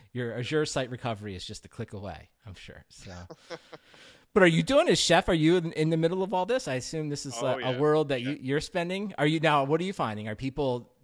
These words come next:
Speaker 1: uh, lifting and shifting? Or are they taking the opportunity to, like, re-platform on either another version of Windows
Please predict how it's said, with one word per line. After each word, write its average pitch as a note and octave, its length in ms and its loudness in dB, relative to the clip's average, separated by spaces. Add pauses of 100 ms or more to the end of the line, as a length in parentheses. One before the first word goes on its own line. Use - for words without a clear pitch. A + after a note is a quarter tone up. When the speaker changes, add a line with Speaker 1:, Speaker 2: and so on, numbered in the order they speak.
(320)
Speaker 1:
uh, G#2+ 280 -4
lifting C#3 320 -4
and B2 100 -6
shifting? F3 360 -4
Or D3 40 2
are C#3 40 2
they C3 100 -4
taking C#3+ 240 -4
the C#3 60 0
opportunity C3 420 -4
to, A#2+ 60 -2
like, G#2+ 160 -6
re-platform A#2+ 840 -2
on G#2+ 280 -6
either A2 480 -8 (380)
another A#2+ 280 -2
version A#2+ 280 -4
of G#2+ 80 -8
Windows E3+ 460 -4